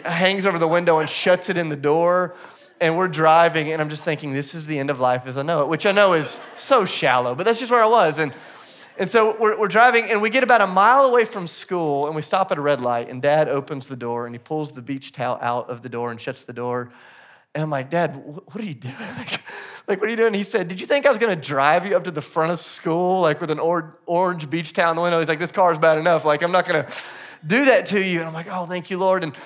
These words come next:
he, he, he pulls me up to the, the front, and he's, he's dressed for work, you know, shirt and tie and nice pants, and he's just getting soaked the whole time.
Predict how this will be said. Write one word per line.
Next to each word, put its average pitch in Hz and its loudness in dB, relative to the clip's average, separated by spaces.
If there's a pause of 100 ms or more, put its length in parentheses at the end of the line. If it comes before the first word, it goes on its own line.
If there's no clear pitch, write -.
(240)
he, 214 -6
he, 208 -4
he 202 -4
pulls 220 2
me 220 2
up 208 4
to 202 -8
the, 180 -2
the 170 -4
front, 190 0
and 165 -6
he's, 156 -8
he's 185 -10
dressed 190 -4
for 165 -6
work, 143 -4
you 123 -14
know, 127 -8
shirt 165 -8
and 135 -12
tie 147 2
and 139 -4
nice 143 -4
pants, 143 -8
and 151 -12
he's 185 -10
just 190 -12
getting 143 -8
soaked 185 -8
the 151 -6
whole 151 -2
time. 151 0